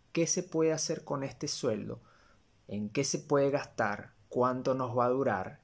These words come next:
y para qué sirve, siendo la economía de Uruguay una de las más caras. Entonces podemos caer en un error, ya que sabemos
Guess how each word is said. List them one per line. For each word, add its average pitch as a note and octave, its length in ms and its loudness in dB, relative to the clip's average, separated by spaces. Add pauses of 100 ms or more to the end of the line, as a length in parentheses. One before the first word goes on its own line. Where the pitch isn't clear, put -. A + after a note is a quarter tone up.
y A#2+ 120 -6
para G2+ 300 -6
qué A2 120 -6
sirve, B2+ 680 0 (400)
siendo A#2 520 -2
la B2 100 2
economía C3 540 -2
de D3+ 60 0
Uruguay E3 600 2 (680)
una A2+ 280 -2
de A#2 60 0
las A2+ 160 -4
más A2+ 180 -6
caras. - 580 -2 (340)
Entonces D#3+ 600 0
podemos B2 440 -2
caer B2 280 0
en D3 120 -2
un D#3 140 -2
error, C#3+ 480 2 (480)
ya G#2 220 -4
que - 260 -8 (220)
sabemos A2 680 0